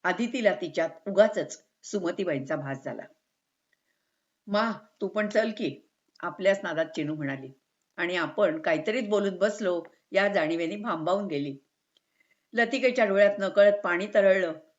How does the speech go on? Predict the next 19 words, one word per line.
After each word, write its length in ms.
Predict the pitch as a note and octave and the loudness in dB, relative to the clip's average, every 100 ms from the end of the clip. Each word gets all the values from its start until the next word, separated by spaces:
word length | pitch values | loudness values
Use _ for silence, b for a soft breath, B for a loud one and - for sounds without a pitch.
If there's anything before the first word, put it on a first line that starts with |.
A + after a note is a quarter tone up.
| _ | _
आणि 200 | F#3 F#3 - | -6 -4 -4
आदितीने 480 | G#3 G#3 G#3 F#3 F3+ | -4 -4 -4 -4 -4
न 220 | E3 G#3 | -4 -2
बोलता 420 | G3+ C#3+ D#3 C#3+ - _ | -2 -4 -6 -10 -14 _
चिनूला 380 | F#3+ E3 D#3+ D3+ D3+ | -6 -4 -2 -2 -2
थोपटलं. 420 | D3+ C3+ B2 A#2+ - _ _ _ _ _ _ _ _ _ _ - | -6 -6 -10 -12 -20 _ _ _ _ _ _ _ _ _ _ -4
त्या 140 | F3+ | -2
दोघींना 400 | E3 C#3 E3 D#3+ | -2 -2 -2 -2
दारापर्यंत 580 | D3 C#3+ D#3+ D#3 D3+ D#3+ | -2 -4 -4 -4 -6 -8
पोचवून 560 | D3 D3+ - F#3+ C#3 C#3 _ | -8 -10 -6 -4 -4 -8 _
आदिती 340 | D3+ C#3+ C#3+ F3 | -6 -4 -4 -6
घरात 340 | C#3 C3+ - | -4 -6 -6
आली. 160 | B2 A#2+ _ _ _ _ _ _ _ _ | -10 -12 _ _ _ _ _ _ _ _
घरात 360 | G#3+ B3+ E4 D#4 | 4 6 6 6
आता 160 | C4 | 2
ती 140 | C4+ C4+ | 2 2
एकटी 380 | G3+ - C#4 C4+ | 2 0 4 4
असून 300 | - A#3 G#3 | 4 -2 -4
सुद्धा 480 | G#3+ F#3+ F#3+ D#3 | -6 -8 -6 -8